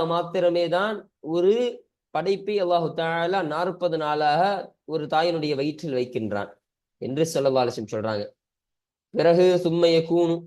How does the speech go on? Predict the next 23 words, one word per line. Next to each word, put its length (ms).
பிறகு 380
அந்த 280
நுத்ஃபா, 400
அந்த 180
எந்திர 360
துளியாகும் 680
அலகத்தன், 680
அலகத்தன்னா 760
இரத்த 460
கட்டியாக, 580
இரத்த 460
கட்டியாக 640
அது 180
ஆகும். 340
மிஸ்ல 360
தாலிக, 420
அந்த 360
எந்திர 360
துளி 300
நாற்பது 460
நாட்கள் 360
இருப்பது 400
போன்றே. 380